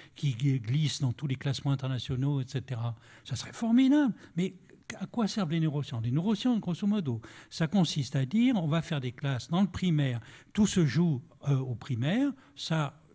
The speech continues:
je m'excuse, mais la psychanalyse l'avait dit, euh, avant, que ça se joue dans des, dans des zones d'âge, euh, euh, euh, dès le départ. Et que d'autre part,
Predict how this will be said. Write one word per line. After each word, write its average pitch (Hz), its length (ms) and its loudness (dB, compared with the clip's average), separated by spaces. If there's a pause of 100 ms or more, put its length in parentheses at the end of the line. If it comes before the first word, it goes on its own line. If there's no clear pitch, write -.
je - 140 -16
m'excuse, 127 440 -2
mais 117 80 -4
la 95 80 -10
psychanalyse 120 480 -8
l'avait 113 220 -8
dit, 120 420 -4
euh, 120 280 -12
avant, 170 260 -2 (260)
que - 60 -20
ça 139 80 -8
se 117 80 -6
joue 143 200 -2
dans 127 160 0
des, 117 340 -2 (240)
dans 139 100 -2
des 123 120 -2
zones 127 280 -2
d'âge, 131 460 -2
euh, 120 180 -4 (500)
euh, 123 200 2 (120)
euh, 135 300 0
dès 135 120 2
le 123 60 2
départ. 139 520 0 (600)
Et 151 100 2
que 165 140 2
d'autre 190 360 4
part, 277 540 0